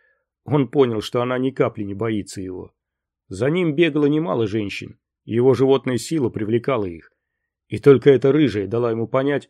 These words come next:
что сила, которой он так гордился, не для всех уж так притягательна. Встреча с Джинни настолько потрясла его,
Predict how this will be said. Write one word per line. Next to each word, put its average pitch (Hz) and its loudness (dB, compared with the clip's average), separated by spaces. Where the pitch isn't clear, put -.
что - -2
сила, 123 -2
которой 120 0
он 117 -2
так 113 -2
гордился, 117 -4
не 147 -2
для 143 0
всех - -6
уж 101 -10
так 104 -8
притягательна. 110 -6
Встреча 175 0
с 131 -4
Джинни 139 0
настолько 120 -2
потрясла 127 -4
его, 98 -6